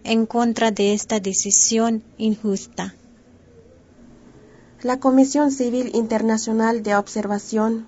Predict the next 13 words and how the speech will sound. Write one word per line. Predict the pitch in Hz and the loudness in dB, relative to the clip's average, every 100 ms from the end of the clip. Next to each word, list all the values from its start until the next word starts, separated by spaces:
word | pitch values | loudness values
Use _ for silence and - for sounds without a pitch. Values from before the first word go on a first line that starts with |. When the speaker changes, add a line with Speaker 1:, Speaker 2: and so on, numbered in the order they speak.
| - | -10
Speaker 2:
por | 214 214 | -6 -4
los | 214 214 | -4 -4
Derechos | 208 214 214 214 - | -4 -4 -4 -8 -6
Humanos | 208 214 220 214 208 - - - - - - - | -2 0 0 0 -4 -12 -20 -20 -20 -20 -20 -4
también | 233 254 285 269 | 0 4 6 4
dio | 254 262 | 2 0
su | 262 | -2
palabra | 254 214 214 233 233 226 226 | -2 -2 2 0 0 -6 -8
sobre | - - 214 208 | -12 -6 -4 -2
la | 208 | -2
sentencia | 208 208 208 214 226 226 208 | -4 -4 -4 0 -2 -2 -4
del | 202 | -4
juez. | - 202 196 - - | -6 -6 -6 -8 -18